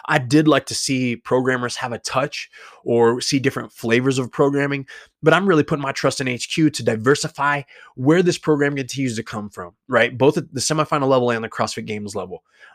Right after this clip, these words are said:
I love what Boz did with the games last year. I really wanna see a team of com-, programmers I wanna see a team of programmers, at least three individuals, that come together with a, with a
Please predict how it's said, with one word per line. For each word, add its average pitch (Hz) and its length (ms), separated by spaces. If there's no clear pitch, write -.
I 175 120
love 151 200
what 139 120
Boz 123 220
did 120 100
with 117 140
the 123 60
games 110 280
last 117 360
year. 120 220
I 202 80
really 185 260
wanna 135 220
see 131 480
a 127 80
team 143 340
of 120 140
com-, 107 220
programmers 107 680
I 151 40
wanna 175 200
see 143 460
a - 40
team 180 220
of 180 120
programmers, 143 760
at 143 120
least 160 280
three 151 180
individuals, 123 640
that - 140
come 151 240
together 127 580
with 127 220
a, 107 280
with 131 280
a 107 280